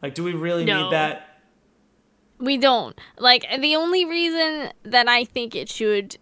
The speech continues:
Speaker 2: um, you know, I mean, unless they did it as, like, anime movies, potentially.
Speaker 1: Mm-hmm.
Speaker 2: Or else,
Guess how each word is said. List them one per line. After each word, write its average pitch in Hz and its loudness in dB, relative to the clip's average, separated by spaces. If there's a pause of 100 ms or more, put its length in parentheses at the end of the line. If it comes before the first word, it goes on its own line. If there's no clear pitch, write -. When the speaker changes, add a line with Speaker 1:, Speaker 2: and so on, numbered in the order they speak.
(460)
Speaker 2:
um, 202 2 (1400)
you 247 0
know, 254 2
I 208 2
mean, 302 -4
unless 302 0
they 381 -2
did 302 -4
it 190 -2
as, 240 -4
like, 202 -4
anime 208 -6
movies, 214 -8
potentially. 214 -10 (320)
Speaker 1:
Mm-hmm. 151 -10
Speaker 2:
Or 262 2
else, 247 2